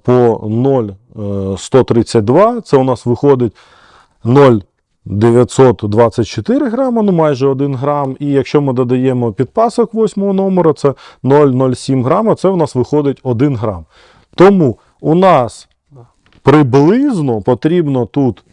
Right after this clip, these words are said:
над, е, верхнім грузиком,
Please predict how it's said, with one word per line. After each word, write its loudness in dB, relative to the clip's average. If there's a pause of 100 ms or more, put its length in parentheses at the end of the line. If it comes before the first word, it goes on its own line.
(320)
над, 2
е, -20 (1080)
верхнім 0
грузиком, -2